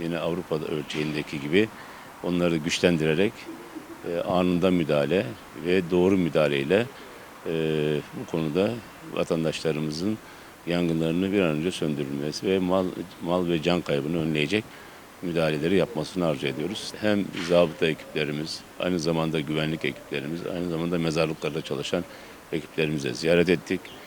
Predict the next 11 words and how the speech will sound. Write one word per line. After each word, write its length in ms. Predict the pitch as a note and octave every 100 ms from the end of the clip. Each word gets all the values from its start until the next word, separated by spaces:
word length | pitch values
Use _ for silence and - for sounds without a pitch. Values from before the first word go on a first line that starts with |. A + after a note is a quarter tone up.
| - - -
E, 120 | E2 F#2
hepsinin 300 | F2+ E2 D#2+
bayramını 360 | D#2 C#2+ C#2+ C#2+
kutladık. 420 | - - E2+ F2+ - -
Bundan 240 | A2+ G2
sonra 220 | F2 F2
da 60 | E2+
yine 220 | F2+ E2+
her 240 | F2 F#2+ D2
bayramda 500 | C2+ C#2+ D#2 F#2 G2 - - - -
mutlaka 600 | F#2+ D2+ C#2+ E2+ F#2